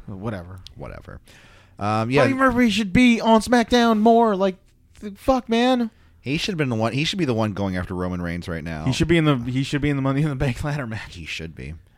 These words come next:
Speaker 2: but he's
Speaker 1: Instead of
Speaker 2: not.
Speaker 1: fucking Baron Corbin.
Speaker 2: Hey.
Speaker 1: He's gonna win, and it's gonna be w-, and, like, when he wins, like, I hope it gets l-, it, that, that rating. I hope, like, reaches, like, less than a million.
Speaker 2: What? Oh,
Speaker 1: It's
Speaker 2: and
Speaker 1: not going to.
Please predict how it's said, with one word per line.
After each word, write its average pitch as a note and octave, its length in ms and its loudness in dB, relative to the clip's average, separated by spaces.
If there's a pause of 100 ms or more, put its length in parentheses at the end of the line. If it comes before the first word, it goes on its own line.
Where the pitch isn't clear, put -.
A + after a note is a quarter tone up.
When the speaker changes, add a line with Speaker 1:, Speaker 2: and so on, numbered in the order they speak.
(160)
Speaker 2:
but D2+ 120 -10
he's G2 160 -10
Speaker 1:
Instead E2+ 80 -8
of D2+ 140 -8
Speaker 2:
not. C#2+ 100 -12
Speaker 1:
fucking A#2 340 -8 (120)
Baron A#2 400 0
Corbin. G#2+ 500 -6
Speaker 2:
Hey. A#2 600 -8
Speaker 1:
He's C4+ 220 2
gonna B3+ 200 8
win, C3+ 580 0
and D#3 140 -4
it's F3+ 140 -4
gonna A#3+ 160 2
be F3+ 180 2
w-, D3 200 2
and, F3 280 -4
like, F3 220 -2
when F3 320 6
he C4+ 220 6
wins, G3+ 600 6 (420)
like, D#3+ 200 4
I A3+ 100 8
hope E3 320 10
it D#3 80 4
gets C3+ 240 2
l-, C3 120 -6
it, C#3+ 280 -8
that, D#3+ 220 2
that E3+ 220 4
rating. B2 380 0
I G#2 120 -2
hope, A2+ 360 -2
like, G#2 240 -4
reaches, G2+ 600 -2 (120)
like, G2 200 -10 (480)
less A2 320 -2
than G2+ 120 -4
a G2 60 -4
million. F#2 440 -8 (1500)
Speaker 2:
What? G2 240 -4
Oh, G2+ 140 0
Speaker 1:
It's A#2 100 4
Speaker 2:
and F#3+ 60 2
Speaker 1:
not B3+ 160 6
going C#3 300 4
to. F3+ 120 4